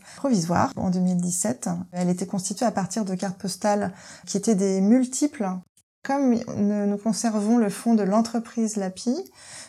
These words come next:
euh, nous avons, par exemple, trois, quatre, cinq, six exemplaires de la même carte postale. Donc, euh, Mathieu Pernaut est parti, comme ça, de ces multiples pour faire, euh, cette installation. Et donc, on devait, euh, à l'origine, réintégrer, euh, tous ces, tous ces ensembles dans les, dans les fonds.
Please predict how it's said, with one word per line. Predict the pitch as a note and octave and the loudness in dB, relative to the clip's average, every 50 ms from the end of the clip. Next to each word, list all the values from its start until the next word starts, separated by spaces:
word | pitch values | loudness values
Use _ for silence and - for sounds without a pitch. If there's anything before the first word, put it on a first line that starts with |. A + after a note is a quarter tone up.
| _ - | _ -4
euh, | F#3+ F#3 | 0 2
nous | F#3 F#3 F#3 F3 F#3 | 4 4 4 4 2
avons, | F#3+ F#3 E3+ F3+ G#3 A3+ C4 C#4 A#3+ | 2 2 2 2 2 2 4 2 2
par | F#3+ G#3+ F#3+ F#3 | 0 0 -2 -2
exemple, | F3+ E3+ F3 F#3+ G#3+ A#3+ C4+ - - G3 F#3+ F#3+ F#3 F3+ | 0 2 2 4 4 2 2 0 -4 -4 -2 -2 0 -2
trois, | F3+ - - - G#3+ A3 A3+ A#3 A#3+ A#3 | -2 -4 -4 -2 0 2 2 2 2 0
quatre, | A#3 - A3 G#3+ A3 A3 | 0 -2 0 0 0 0
cinq, | - - - A3+ A3 A3 | 0 0 2 2 2 2
six | - - - B3+ C#4 C#4+ B3 | 0 -2 -2 0 0 2 2
exemplaires | A#3 A3 - G#3 G3+ F#3+ F#3 - A3+ A#3 B3+ C4 | 2 2 0 0 -2 -2 -2 0 2 4 4 4
de | G#3+ G#3 | 2 2
la | G#3 G3+ F#3 | 2 0 0
même | F#3+ G3+ G#3 G#3+ | 0 0 0 0
carte | - G3+ F3+ F3+ | -2 -4 -6 -6
postale. | - F#3+ F3+ - - E3+ D#3+ E3 F3 | -6 -8 -8 -6 -6 -6 -4 -2 -2
Donc, | E3+ F3 F3+ F3+ - - | 0 -2 -2 -4 -4 -6
euh, | E3+ | -6
Mathieu | E3 E3+ E3+ F3 - F3+ | -4 -4 -4 -4 -6 -8
Pernaut | F3+ F#3+ F3 F3 A3 C#4 | -4 -4 -2 0 0 0
est | B3 - | 0 0
parti, | - G3 F3+ F3 - - - - A3+ B3+ D4 - - - | -2 -4 -4 -4 -6 -8 -4 -2 -2 -2 -4 -6 -10 -8
comme | F3 F3 | -8 -6
ça, | - G3+ G#3+ | -4 -4 -4
de | G#3 F#3+ | -2 -2
ces | F3+ - - F3+ | -2 -2 -2 -2
multiples | F3 E3+ F3 - - A3+ A3+ - - - | -2 -2 -2 -4 -6 -6 -6 -8 -16 -20
pour | - - - | -20 -18 -14
faire, | - - G3+ G#3 A#3 A3 | -10 -6 -4 -4 -2 -4
euh, | F#3+ F3 | -4 -6
cette | F3 - - - - | -6 -8 -8 -8 -6
installation. | F3+ F3+ - G3 F3 E3+ D#3+ D#3 - A3+ B3+ E4+ - - _ _ _ _ _ _ _ _ _ _ _ _ _ _ - | -6 -6 -4 -4 -4 -2 -4 -4 -2 -2 -2 -2 -4 -10 _ _ _ _ _ _ _ _ _ _ _ _ _ _ 0
Et | G#3 G3 | 2 4
donc, | A3+ A3+ A3+ | 4 6 6
on | A3+ G#3+ | 6 8
devait, | G#3 A3+ A3 G3+ A3+ B3+ C#4 D4 C#4+ | 8 8 8 8 8 8 8 8 6
euh, | B3+ A3 G#3 G3+ G3 | 6 6 4 2 2
à | G3 | 0
l'origine, | G3+ G3 F#3+ F#3+ F3+ F3+ A#3+ C4+ A#3+ | 0 0 0 0 2 2 4 4 4
réintégrer, | F#3+ G#3+ A3 G#3 G#3 - A3 G#3+ F#3+ F#3+ G3 G#3+ B3 D4 C4+ | 6 6 4 4 4 2 2 2 2 2 4 4 4 4 2
euh, | G#3+ G3+ F#3+ F#3 | 0 0 0 -2
tous | F#3 - A#3+ | -4 -4 -4
ces, | A3 - - A3+ G#3 G3 | -4 -2 0 0 -2 -2
tous | G3+ - C4 | -2 -4 -6
ces | - - A3+ G3 | -4 -2 -2 -2
ensembles | F#3 F3 F3+ - - G#3 A3 G#3 G3+ G3 F#3+ F#3 | -2 -4 -4 -4 -2 -2 -2 -2 -2 -4 -4 -4
dans | F#3 G3+ G#3 | -2 -2 -2
les, | G#3 G3 - | -2 -2 -2
dans | - G3+ G#3 | -2 -2 -2
les | G3+ G3 G3 | -2 -2 -4
fonds. | F#3+ - - F3+ E3+ | -4 -6 -6 -8 -8